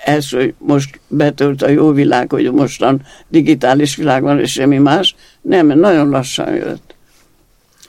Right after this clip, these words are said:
De utóbbi időben rohamosan, ez, amit nem tudunk lépést tartani. A, hát akkor úgy volt, hogyha én akartam a,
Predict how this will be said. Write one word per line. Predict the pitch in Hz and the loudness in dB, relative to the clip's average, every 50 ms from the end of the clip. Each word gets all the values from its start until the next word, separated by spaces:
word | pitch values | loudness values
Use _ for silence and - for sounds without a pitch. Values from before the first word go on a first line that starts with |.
| _ _ _ _ _ | _ _ _ _ _
De | - 165 170 147 143 | -2 0 0 0 0
utóbbi | 147 226 247 254 - 196 175 160 139 151 151 - 190 | 2 2 2 2 2 2 2 4 4 2 2 2 0
időben | 233 226 196 190 175 170 151 156 165 135 98 82 - | 0 0 2 2 2 2 2 2 0 0 -2 -6 -8
rohamosan, | - - 180 196 208 170 160 139 143 143 139 139 - - | -4 0 2 2 2 2 0 0 0 0 -2 -2 -2 -2
ez, | 156 202 202 190 | -2 0 0 0
amit | 180 180 170 170 156 - | 2 2 2 2 0 0
nem | 147 180 175 160 | 0 0 0 2
tudunk | 151 170 160 147 156 139 | 2 2 2 2 2 2
lépést | 135 160 151 - - - 135 - - | 2 2 0 0 -2 -4 -6 -4 -4
tartani. | 175 214 202 147 - - - 147 139 123 135 _ _ _ _ _ _ _ _ _ _ _ _ _ _ _ _ | -4 -4 -4 -6 -4 -2 0 0 0 -2 -4 _ _ _ _ _ _ _ _ _ _ _ _ _ _ _ _
A, | - 120 131 127 120 113 107 104 131 - - _ _ _ - - - - _ _ | -4 -4 -2 -2 -2 -2 -4 -6 -10 -14 -20 _ _ _ -20 -20 -20 -20 _ _
hát | - - - - | -4 -2 0 0
akkor | - - 202 - 208 196 | 0 0 2 0 0 2
úgy | 196 214 226 226 196 | 2 2 2 2 2
volt, | 180 170 165 160 - | 2 2 2 2 0
hogyha | 170 160 139 170 | 0 0 0 0
én | 151 160 156 | 0 0 0
akartam | - 185 226 - 190 170 160 - - 151 - 151 | 0 0 0 0 0 0 0 0 0 0 2 2
a, | 147 135 139 | 2 0 -2